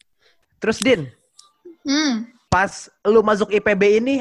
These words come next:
Speaker 1: ada nggak nih orang-orang pi-, atau pihak-pihak yang mendukung atau mau menjatuhkan lu nih pas mau milih I P B
Speaker 2: Ih,
Speaker 1: ini?
Speaker 2: pasti, pasti banyak sih kalau orang-orang kayak gitu.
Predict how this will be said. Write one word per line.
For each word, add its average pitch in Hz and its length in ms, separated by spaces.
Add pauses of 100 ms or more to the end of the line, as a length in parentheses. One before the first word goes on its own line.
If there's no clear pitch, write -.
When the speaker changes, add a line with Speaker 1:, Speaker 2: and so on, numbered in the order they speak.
(120)
Speaker 1:
ada 208 240
nggak 254 160
nih 240 240 (580)
orang-orang 196 800 (240)
pi-, - 160
atau 196 240
pihak-pihak 208 720
yang 196 160
mendukung 196 400
atau 208 320
mau 202 160
menjatuhkan 180 560
lu 180 160
nih 139 260
pas 113 160 (140)
mau 143 160
milih 143 240
I 151 100
P - 160
B 139 100 (120)
Speaker 2:
Ih, 311 160
Speaker 1:
ini? - 80
Speaker 2:
pasti, 262 320 (160)
pasti 277 320
banyak 247 320
sih 277 240
kalau 214 240
orang-orang 208 320
kayak 208 180
gitu. 208 600